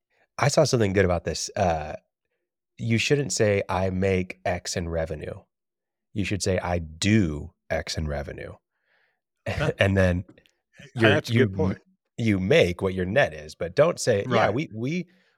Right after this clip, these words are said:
Speaker 1: we make ten million a year." Well, no, you do ten million a year in revenue. What do you
Speaker 2: How
Speaker 1: make?
Speaker 2: much do you make?
Speaker 1: Yeah.
Speaker 2: I don't know. Got
Speaker 1: Yeah.
Speaker 2: no idea.
Speaker 1: Well, that margin,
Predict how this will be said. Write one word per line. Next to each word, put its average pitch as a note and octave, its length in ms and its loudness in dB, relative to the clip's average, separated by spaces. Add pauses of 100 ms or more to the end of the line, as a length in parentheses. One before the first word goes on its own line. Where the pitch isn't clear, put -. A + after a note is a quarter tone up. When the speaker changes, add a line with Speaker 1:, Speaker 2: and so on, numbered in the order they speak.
Speaker 1:
we D#3+ 160 0
make F2+ 400 -4 (300)
ten A#2+ 200 0
million C3 240 0
a C#3+ 40 -2
year." D3+ 280 -4 (720)
Well, D#2+ 540 -2
no, F#2+ 100 -2
you E2+ 200 -4
do F#2 360 0
ten E2+ 260 -4
million D#2+ 260 -4
a D#2+ 40 -6
year D#2 220 -4
in D2+ 80 -4
revenue. D2+ 480 -8 (720)
What G2+ 140 6
do F#2 60 2
you E2+ 120 2
Speaker 2:
How D#2+ 80 2
Speaker 1:
make? E2+ 100 4
Speaker 2:
much D2+ 160 0
do G#2+ 60 -4
you G2 80 -4
make? A2+ 280 -8 (320)
Speaker 1:
Yeah. D#2+ 380 -4
Speaker 2:
I F#2 120 -4
don't A#2 160 2
know. C#3+ 220 0 (440)
Got F2+ 160 0
Speaker 1:
Yeah. F#2+ 40 -4
Speaker 2:
no A#2 160 2
idea. C3+ 500 0 (600)
Speaker 1:
Well, C#3 140 8
that C3+ 160 2
margin, C3+ 400 2